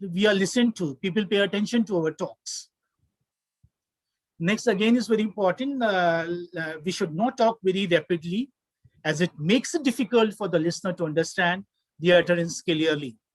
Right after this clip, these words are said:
Since, you know, I'm a student of English language, that's why I would say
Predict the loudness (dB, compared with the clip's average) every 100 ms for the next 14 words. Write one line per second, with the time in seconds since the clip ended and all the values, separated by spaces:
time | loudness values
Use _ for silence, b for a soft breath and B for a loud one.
0 | _ _ _ b b b b b -2 0
1 | 0 0 2 6 4 4 -2 -6 0 2
2 | 2 0 0 0 0 -2 0 2 2 2
3 | 2 2 0 -2 -2 -4 0 2 2